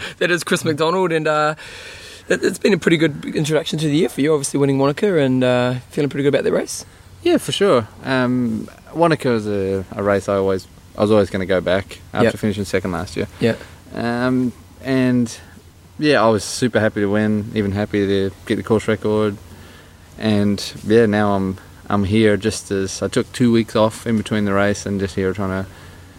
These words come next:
Speaker 2: do a bunch of cycling and
Speaker 1: So, yeah, what made you decide, you know, because, to be honest, you know, you're, you're a legendary
Speaker 2: Uh.
Speaker 1: athlete and the, the standard on this camp's probably not, you're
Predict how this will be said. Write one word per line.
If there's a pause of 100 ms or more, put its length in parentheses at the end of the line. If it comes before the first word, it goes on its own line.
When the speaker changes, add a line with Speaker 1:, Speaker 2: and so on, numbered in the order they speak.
(120)
Speaker 2:
do
a
bunch
of
cycling
and
Speaker 1:
So,
yeah,
what
made
you
decide,
you
know,
because, (200)
to
be
honest,
you
know,
you're,
you're
a
legendary
Speaker 2:
Uh.
Speaker 1:
athlete
and (420)
the,
the
standard
on
this
camp's
probably
not,
you're